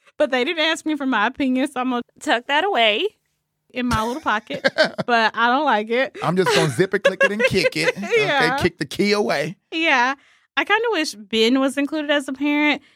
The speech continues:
Speaker 1: especially since he and Michael are married now, but that's not the arrangement that they had set
Speaker 2: Well,
Speaker 1: up.
Speaker 2: I mean, well, you don't have to, it don't have to be voiced, but we already know that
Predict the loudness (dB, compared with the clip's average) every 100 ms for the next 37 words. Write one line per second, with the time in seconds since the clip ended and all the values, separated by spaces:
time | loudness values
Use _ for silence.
0 | _ -10 -2 -2 2 0 0 -6 -4 0
1 | 2 2 2 2 2 2 2 0 -2 -2
2 | -2 0 0 0 0 -2 -4 -2 -2 -2
3 | -8 -6 -4 -4 -6 -6 -8 _ _ _
4 | -6 -4 -4 -8 -8 -6 -6 -6 -6 0
5 | 0 2 4 4 4 4 4 2 0 -4
6 | -2 0 0 0 -4 -2 -2 0 2 4
7 | 4 4 2 2 0